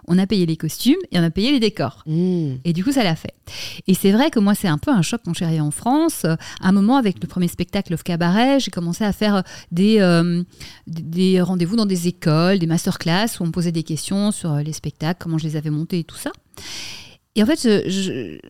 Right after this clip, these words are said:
Speaker 1: j'ai eu des questions genre, « Mais, euh, comment on fait, euh, on n'a pas d'argent pour monter un spectacle ? » Je dis, « Les amis,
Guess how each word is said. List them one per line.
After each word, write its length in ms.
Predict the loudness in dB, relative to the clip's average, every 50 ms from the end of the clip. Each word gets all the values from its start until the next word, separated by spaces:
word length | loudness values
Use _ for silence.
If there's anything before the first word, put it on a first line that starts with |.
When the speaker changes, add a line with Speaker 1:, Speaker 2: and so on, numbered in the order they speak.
| -8
Speaker 1:
j'ai 160 | -6 0 2 4
eu 60 | 4
des 100 | 4 4
questions 380 | 2 2 0 0 0 2 2 4
genre, « 180 | 4 2 2
Mais, 240 | 4 4 4 4 2
euh, 40 | 2
comment 260 | 0 0 0 2 2 2
on 40 |
fait, 380 | 0 0 -2 0 2 2 2 2 2
euh, 180 | 2 0 0 -2 -4 -10 -20 -8 _
on 220 | -2 0 0 2
n'a 140 | 2 2 2
pas 160 | 2 2 2
d'argent 320 | 2 4 4 4 4 2 2
pour 160 | 2 0 0
monter 220 | 0 0 0 0
un 60 | -2 -2
spectacle ? » 380 | -2 -6 -4 -2 -2 -2 -2 -2
Je 40 |
dis, « 80 | -2 -2
Les 220 | -2 -2 -2 0 0
amis, 320 | 0 2 2 0 0 -2